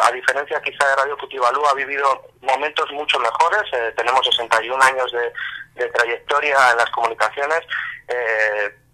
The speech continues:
una de las primeras radios, ¿no? de, de la, del departamento, la primera, y, y una de las primeras radios también del sur del país.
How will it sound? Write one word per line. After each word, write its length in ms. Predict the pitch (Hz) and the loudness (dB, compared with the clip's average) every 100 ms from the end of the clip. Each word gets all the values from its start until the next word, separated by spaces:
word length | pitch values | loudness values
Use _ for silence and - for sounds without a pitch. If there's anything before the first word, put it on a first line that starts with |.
| _ | _
una 160 | 117 127 | -4 0
de 40 | 123 | 2
las 120 | 117 | 0
primeras 320 | - 127 151 | -2 2 4
radios, 320 | 143 135 117 123 | 6 4 0 2
¿no? 160 | 151 | 2
de, 380 | 147 117 113 107 | 2 0 0 -2
de 340 | - 117 110 | -2 0 2
la, 180 | 113 117 110 107 113 | 4 4 2 -4 -6
del 140 | 123 | -4
departamento, 580 | 127 135 131 139 175 185 | 0 0 2 2 2 2
la 140 | 160 | 2
primera, 400 | - 147 214 208 202 196 | 0 0 0 2 2 2
y, 260 | 139 131 131 | -2 -4 -4
y 60 | |
una 200 | 131 151 | 0 2
de 60 | 147 | 2
las 100 | 135 | 0
primeras 260 | 139 143 | 0 2
radios 320 | 139 143 147 135 | 4 4 2 0
también 320 | 123 135 135 | 0 0 -2
del 140 | 117 | 0
sur 240 | - 135 120 | 0 0 -2
del 140 | 110 | -2
país. 300 | 110 117 139 | 2 2 0